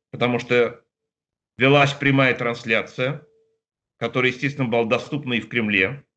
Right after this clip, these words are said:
в котор-, во время которых, во время этих свидетельских показаний свидетель показал,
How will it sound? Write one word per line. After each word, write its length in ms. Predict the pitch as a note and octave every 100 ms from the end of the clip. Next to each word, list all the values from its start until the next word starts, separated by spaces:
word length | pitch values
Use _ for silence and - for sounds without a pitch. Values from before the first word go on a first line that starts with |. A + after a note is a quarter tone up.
| _ _ _ _ _ _ _ _
в 40 | -
котор-, 560 | C#3+ C#3+ F3+ F3 - -
во 220 | A#2 C#3+
время 260 | F3+ F#3 D#3+
которых, 420 | D3+ D#3 D3+ C#3+ -
во 120 | A#2+
время 240 | C#3 D3+ D3
этих 140 | C#3
свидетельских 460 | C#3+ C#3 C3 - C3+
показаний 720 | A2+ A#2 A#2+ A2 C3+ D3 C#3+
свидетель 460 | - B2+ D#3+ E3+
показал, 720 | C#3+ C#3+ C3 A2+ G2+ G#2+ -